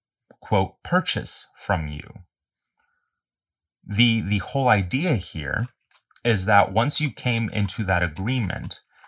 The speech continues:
that land was essentially yours. You all,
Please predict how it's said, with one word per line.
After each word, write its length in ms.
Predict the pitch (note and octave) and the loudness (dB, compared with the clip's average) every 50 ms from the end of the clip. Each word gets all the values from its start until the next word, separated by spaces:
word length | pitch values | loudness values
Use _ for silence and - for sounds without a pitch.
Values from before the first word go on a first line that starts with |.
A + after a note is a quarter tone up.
| _ _ | _ _
that 400 | - F#2 F#2 G#2+ B2 B2+ - - | -6 4 6 8 8 8 6 2
land 320 | A2 G#2+ G2 F#2+ F#2+ F#2+ F#2 F#2 | 0 0 0 2 0 0 -2 -2
was 500 | E2+ F2 F2+ F#2 F2 E2+ E2+ E2 D#2+ - - | -4 0 2 2 4 4 2 0 -2 -2 -2
essentially 760 | - G#2 - - G#2 F#2 F2 - - - F#2 E2+ D#2+ D#2 D2+ - - - | 0 2 2 2 2 2 0 -2 -4 -6 -6 -6 -6 -8 -10 -14 -16 -12
yours. 760 | D#2+ D#2+ D#2+ E2+ D#2+ - - - - - - - - - - - - - | -10 -6 -4 -4 -4 -4 -8 -12 -16 -16 -12 -10 -10 -10 -10 -12 -12 -8
You 280 | F2 F2 G2 A2 A2 | -4 0 0 0 0
all, 360 | A2 - F#2 F#2 F#2+ G2+ F#2 | 0 0 2 2 2 2 0